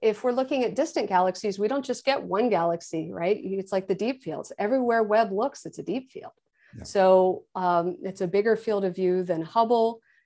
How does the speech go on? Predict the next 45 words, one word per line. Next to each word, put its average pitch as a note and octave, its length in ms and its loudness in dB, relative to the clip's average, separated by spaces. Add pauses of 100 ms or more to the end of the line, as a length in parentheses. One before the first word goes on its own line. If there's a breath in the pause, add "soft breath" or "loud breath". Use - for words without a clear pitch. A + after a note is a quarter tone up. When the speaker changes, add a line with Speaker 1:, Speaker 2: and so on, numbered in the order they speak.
(120)
Speaker 1:
and F3+ 400 0
much G#3+ 260 -2
deeper, C4 300 -4
a - 80 -12
hundred F3+ 260 -4
times F3 260 -6
deeper. G#3+ 440 -6
So - 220 0
if F#3+ 100 0
you A#3 80 -2
think D4 300 -4
about B3+ 260 2
the A#3 80 0
deep A3+ 280 -6
fields G3+ 440 -2
that F3 120 -4
Hubble A#3+ 320 2
has E3 140 -2
taken, - 440 -14 (540 soft breath)
right, E3 240 0
the G3+ 80 4
deepest A3 460 0
field G3+ 200 0
would F#3+ 80 -4
be F#3 100 -2
the F3+ 140 0
ultra F#3+ 280 -4
deep G3+ 280 -6
field, E3 300 -4
which E3+ 220 -10
is, F3 140 -10
I - 120 -6 (400)
think, G#3+ 260 -2 (640)
it's - 80 -20
about, F#3 260 0 (480)
uh, F3 380 0
a - 20 2
little G3+ 160 0
bit G3+ 120 0
more G#3 160 4
than G3+ 120 4
two A#3 200 -6
weeks G#3+ 420 -4
for - 160 -10
Hubble, - 340 -10